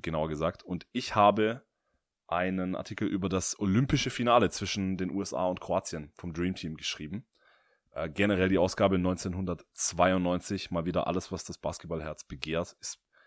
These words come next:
ich hatte es, wie gesagt, noch nicht in Händen, aber ich bin mir sicher, es ist sehr, sehr geil geworden. Das Cover ist vielleicht das geilste Cover, das wir je hatten. Äh, sieht, sieht sehr, sehr fresh aus, das Teil.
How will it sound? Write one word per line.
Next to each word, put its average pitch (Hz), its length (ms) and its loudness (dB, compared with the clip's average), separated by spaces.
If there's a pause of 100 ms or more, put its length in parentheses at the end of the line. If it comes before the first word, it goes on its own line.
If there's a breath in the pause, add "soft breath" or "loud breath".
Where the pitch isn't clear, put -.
(160 soft breath)
ich - 120 -12
hatte 101 180 6
es, 92 160 2
wie 98 60 2
gesagt, 98 180 4
noch 95 80 0
nicht 98 140 0
in 90 80 2
Händen, 90 180 0
aber 87 120 0
ich - 100 -8
bin 87 100 -4
mir 82 80 -2
sicher, 82 220 -8
es - 120 -10
ist - 140 -10
sehr, 87 140 0
sehr 85 120 0
geil 80 200 2
geworden. 78 240 -2
Das - 200 -4
Cover 98 380 4
ist - 140 0
vielleicht 87 340 0
das - 180 -6
geilste 92 300 2
Cover, 98 240 2
das 90 140 -4
wir 87 100 -4
je 87 140 0
hatten. 92 340 -4 (960)
Äh, 82 160 0
sieht, 80 300 -6
sieht - 320 -8
sehr, 98 260 4
sehr 196 140 2
fresh 190 220 -2
aus, 87 120 -2
das - 140 -8
Teil. 98 360 2